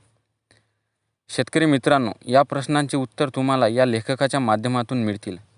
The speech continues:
कापूस बाजारातील तज्ज्ञ काय म्हणतात, पुढील प्रमाणे सविस्तर माहिती पाहूया. शेतकरी मित्रांनो, दोन हजार एकवीस बावीस या आर्थिक वर्षात कापसाला दहा हजार ते बारा हजार रुपये भाव मिळाला होता. गेल्या वर्षी म्हणजे दोन हजार बावीस ते तेवीस मध्ये सुरुवातीला कापसाला आठ हजार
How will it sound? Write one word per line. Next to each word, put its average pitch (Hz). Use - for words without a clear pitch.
कापूस 143
बाजारातील 123
तज्ज्ञ 127
काय 127
म्हणतात, 107
पुढील 147
प्रमाणे 143
सविस्तर 135
माहिती 127
पाहूया. 113
शेतकरी 160
मित्रांनो, 139
दोन 120
हजार 131
एकवीस 131
बावीस 123
या 131
आर्थिक 131
वर्षात 127
कापसाला 139
दहा 117
हजार 120
ते 143
बारा 120
हजार 110
रुपये 131
भाव 110
मिळाला 113
होता. 98
गेल्या 127
वर्षी 147
म्हणजे 139
दोन 127
हजार 127
बावीस 120
ते 160
तेवीस 143
मध्ये 143
सुरुवातीला 135
कापसाला 117
आठ 117
हजार 123